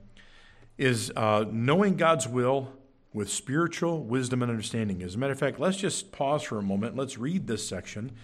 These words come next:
so that it's a little fresh in your mind. Starting in verse nine of Colossians chapter one, <clears throat> it says, "For this reason we also, since the day we heard of it, do not cease to pray for you, and to ask that you may be filled with the knowledge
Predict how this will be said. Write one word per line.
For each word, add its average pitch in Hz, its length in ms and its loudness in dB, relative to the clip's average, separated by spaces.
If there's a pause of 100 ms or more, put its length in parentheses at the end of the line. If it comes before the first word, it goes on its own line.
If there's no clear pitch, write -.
so - 160 -6
that 107 160 -4
it's 101 160 -6
a 135 40 -6
little 127 120 -2
fresh 143 380 -4
in 123 80 -4
your 113 100 0
mind. 113 480 -2 (760)
Starting 180 380 2
in 147 120 2
verse 151 280 4
nine 139 420 2
of 123 220 -2
Colossians 127 540 -4
chapter 123 340 -4
one, 104 380 -4 (260)
<clears throat> - 280 -14
it 123 420 2
says, 143 220 0
"For 127 160 -2
this 190 200 4
reason 190 300 4
we 143 140 2
also, 156 320 2
since 147 240 -4
the 135 100 -6
day 139 160 -2
we 139 240 -2 (260)
heard 226 260 4
of 117 100 2
it, 110 220 -4 (300)
do 120 80 -2
not 147 300 2
cease 185 300 -2
to 208 80 -2
pray 214 280 0
for 147 180 -4
you, 87 200 -8 (1000)
and 131 140 -2
to 139 120 0
ask 165 300 2
that 156 160 -2
you 160 80 0
may 139 120 0
be 127 140 -2
filled 175 340 2
with 156 180 2
the 139 80 2
knowledge 131 560 2